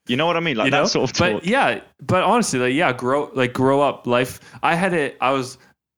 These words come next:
Speaker 2: when I was playing ice hockey, I was injured and then got injured again. And I was having a big pity party for a while. <clears throat> And a good family friend pulled me aside one day when, when we were, when we were with them. And he's like, "David, I have something to tell you that I feel like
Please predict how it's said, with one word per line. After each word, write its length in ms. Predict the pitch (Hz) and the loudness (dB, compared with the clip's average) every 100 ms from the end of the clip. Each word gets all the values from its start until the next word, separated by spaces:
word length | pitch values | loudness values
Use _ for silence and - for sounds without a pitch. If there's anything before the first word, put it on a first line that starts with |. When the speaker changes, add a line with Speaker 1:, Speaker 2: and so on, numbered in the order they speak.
| _ _ _ _ _ _ _ _ _ | _ _ _ _ _ _ _ _ _
Speaker 2:
when 200 | - 131 | -4 0
I 80 | 120 | 2
was 100 | 117 | 2
playing 260 | - 123 113 | 0 0 2
ice 180 | 107 - | 0 0
hockey, 240 | 110 110 | -4 -2
I 60 | 104 | -4
was 140 | 104 | -4
injured 420 | 120 110 107 107 | -4 -2 -2 -4
and 100 | 104 | -4
then 100 | 101 | -8
got 180 | 101 101 | -6 -6
injured 280 | 85 104 104 | -4 -4 -6
again. 440 | 101 107 104 104 _ | -6 -4 -4 -6 _
And 120 | 117 110 | 0 2
I 40 | |
was 120 | 110 | 0
having 280 | - 127 117 | 0 0 0
a 60 | 110 | -4
big 440 | - 123 107 101 | -2 -2 0 -2
pity 220 | 107 107 | -4 -2
party 380 | 107 107 101 - _ _ - | -4 -6 -6 -10 _ _ -16
for 200 | - 135 | -4 0
a 40 | 110 | 0
while. 480 | 107 104 101 - - - - - | 0 0 -2 -4 -10 -20 -20 -4
<clears throat> 40 | 208 185 131 - _ _ _ _ - - | 0 0 -2 -6 _ _ _ _ -12 -2
And 160 | 135 | 0
a 60 | 131 | 0
good 200 | 139 143 | -2 -4
family 420 | - 127 135 139 | -2 0 2 0
friend 460 | 120 123 110 107 - _ _ - | -2 -2 0 -2 -8 _ _ -4
pulled 220 | 120 113 | -2 0
me 40 | |
aside 340 | 110 110 110 107 | -2 0 -2 0
one 120 | 107 | -2
day 180 | 104 104 | -4 -4
when, 240 | 104 104 | -4 -4
when 200 | 113 107 | -4 -4
we 120 | 104 104 | -2 -4
were, 240 | 104 98 - _ - _ _ | -4 -6 -12 _ -20 _ _
when 520 | - 110 104 104 101 | -4 -2 -2 -6 -6
we 80 | 117 | -4
were 80 | 107 | -2
with 180 | 107 107 | -2 -4
them. 220 | 107 101 - - - _ _ | -6 -6 -10 -20 -20 _ _
And 60 | 123 | -12
he's 140 | 113 | -8
like, 140 | 120 113 | -8 -4
"David, 260 | 117 110 | -4 0
I 20 | |
have 120 | 110 104 | -2 -2
something 240 | 120 110 | -4 -4
to 80 | 107 | -6
tell 200 | - 107 | -6 -6
you 100 | 104 | -4
that 260 | 104 - - | -6 -6 -6
I 80 | 104 | -6
feel 240 | - 120 | -2 0
like 260 | 107 104 | 0 -4